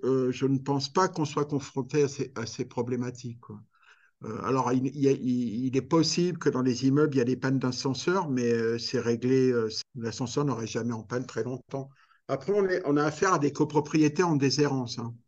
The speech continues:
Le problème des copropriétés en déshérence, c'est qu'après, le, le, aussi bien au niveau, euh, communal, du territoire communal, on n'a plus la main dessus, quoi. C'est de la gestion privée avec les syndics de copropriété. Et,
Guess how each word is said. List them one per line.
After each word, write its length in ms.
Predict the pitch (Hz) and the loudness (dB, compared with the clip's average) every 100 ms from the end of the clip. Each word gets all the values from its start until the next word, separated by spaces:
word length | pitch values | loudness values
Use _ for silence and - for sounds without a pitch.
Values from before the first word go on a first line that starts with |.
| _ _ _ | _ _ _
Le 220 | 156 165 | 0 0
problème 440 | 165 185 175 214 185 | 2 2 6 4 4
des 120 | 160 | 2
copropriétés 920 | - 151 165 160 170 151 147 143 160 | 2 2 2 2 2 2 2 2 2
en 100 | 147 | 2
déshérence, 640 | 143 139 147 147 220 208 | 2 0 0 0 0 -2
c'est 100 | - | -4
qu'après, 360 | - 139 - 202 | -2 -2 4 6
le, 420 | 175 143 131 - | 6 6 4 0
le, 340 | 107 131 120 - | 0 0 -2 -4
aussi 360 | 110 - - 175 | -2 -2 0 0
bien 320 | 190 185 170 - | 2 2 0 0
au 80 | |
niveau, 420 | 139 135 143 143 135 | 2 4 4 4 4
euh, 320 | 120 117 117 117 _ _ _ - | 4 0 -2 -8 _ _ _ -2
communal, 600 | 160 156 160 156 139 120 | 2 4 2 2 2 0
du 140 | 117 123 | -2 -2
territoire 440 | 139 131 147 139 | 0 0 -2 -2
communal, 560 | 139 135 139 147 139 - - | 0 2 2 0 -4 -8 -8
on 120 | 127 135 | -2 0
n'a 140 | 131 | 0
plus 200 | - 226 | 0 0
la 120 | 208 | 2
main 200 | 175 180 | 2 0
dessus, 380 | 165 123 - 170 | 0 -2 -4 -6
quoi. 180 | 156 117 | -4 -4
C'est 160 | - | -2
de 80 | 123 | 0
la 80 | 127 | 0
gestion 400 | 123 151 - 156 | 0 0 0 -2
privée 400 | 151 160 151 170 | 0 2 4 6
avec 280 | 143 135 135 | 6 2 2
les 80 | 127 | 0
syndics 440 | 151 147 143 139 | 2 2 0 0
de 80 | 139 | 0
copropriété. 920 | 139 120 135 143 131 131 131 175 202 - - _ _ _ _ _ - | 0 -2 -2 0 2 0 0 0 -2 -6 -20 _ _ _ _ _ -4
Et, 180 | 139 | -2